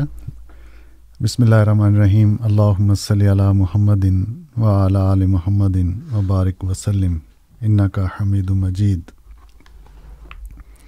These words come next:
جیسا کہ تعارف میں بتایا گیا ہے کہ آج حضرت مسیح موعود علیہ السلام کی تحریرات کے تعارف کے حوالے سے جو پروگرام پیش ہوتا ہے، اسی کے سلسلے کی یہ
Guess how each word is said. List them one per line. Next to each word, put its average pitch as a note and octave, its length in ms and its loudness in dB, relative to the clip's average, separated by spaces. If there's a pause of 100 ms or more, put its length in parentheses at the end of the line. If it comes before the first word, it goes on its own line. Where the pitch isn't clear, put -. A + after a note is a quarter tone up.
(760)
جیسا A#2 320 2
کہ A2+ 100 0
تعارف G#2+ 400 0
میں G2+ 280 4 (280)
بتایا G#2 280 0
گیا G2+ 300 4
ہے G2+ 180 2
کہ F#2+ 240 0
آج F#2 320 2
حضرت F#2+ 200 6
مسیح G#2 360 6
موعود G2+ 260 6
علیہ G2 120 8
السلام G2+ 440 4
کی G2+ 220 -2 (1600)
تحریرات G2+ 580 4
کے G2+ 160 2
تعارف G#2 680 2
کے F#2 220 2
حوالے F#2 360 4
سے F#2+ 140 -2
جو F#2 220 0
پروگرام F2 320 2
پیش F2+ 260 -2
ہوتا F2+ 280 0
ہے، F2 60 0 (480)
اسی F#2+ 460 0 (440)
کے E2+ 180 -2 (200)
سلسلے F#2+ 420 -2
کی F2+ 260 0
یہ F2 200 0